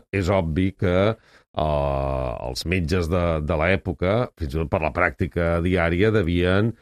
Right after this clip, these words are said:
tenir sospites fonamentades de com funcionava, malgrat, òbviament, amb, amb errors.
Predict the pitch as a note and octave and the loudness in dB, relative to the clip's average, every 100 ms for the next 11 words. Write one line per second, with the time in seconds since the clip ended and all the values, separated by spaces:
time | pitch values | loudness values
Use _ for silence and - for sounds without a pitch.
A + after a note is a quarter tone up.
0 | _ - F#2 D#2+ G#2 - G2+ G#2+ - - | _ -2 -2 -2 -4 -4 -2 -2 -4 -8
1 | - B2 G#2+ F#2+ F2+ G#2 G2+ G2+ C#3 - | -2 0 2 2 2 2 4 2 0 -4
2 | _ _ - G#2 G#2 - G2 - E2+ B2+ | _ _ -6 -2 -2 0 -2 -2 0 2
3 | G#2 E2 E2+ D#2+ E2 G2+ D#2 E2 D#2 E2+ | 2 2 0 2 0 0 -2 0 0 0
4 | G2 D2+ D2 C2+ E2+ E2+ F#2+ F#2+ | 0 0 -4 -4 -4 -2 0 -2